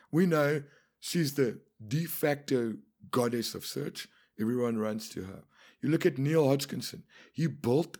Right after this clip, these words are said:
the hybrid engine for SharePoint on-premise into Office three six five. So he's the de facto. Look at Spencer Harbour. U P S. There isn't anyone that knows more about U P S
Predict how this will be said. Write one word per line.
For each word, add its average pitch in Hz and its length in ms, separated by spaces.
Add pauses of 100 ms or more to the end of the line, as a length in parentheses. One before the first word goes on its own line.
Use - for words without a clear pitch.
(140)
the 117 140
hybrid 135 600
engine 113 500 (120)
for 139 220
SharePoint 139 500
on-premise 120 520
into 113 340
Office - 260
three 92 100
six - 240
five. - 200 (640)
So 156 280 (160)
he's 151 220
the 147 120
de 117 140
facto. 117 480
Look 131 220
at 131 80
Spencer 139 500
Harbour. 123 400 (520)
U 151 200
P 170 200
S. 135 240
There 139 140
isn't 214 500
anyone 180 380
that 120 140
knows 127 360
more 127 240
about 117 380
U 120 120
P 67 240
S - 260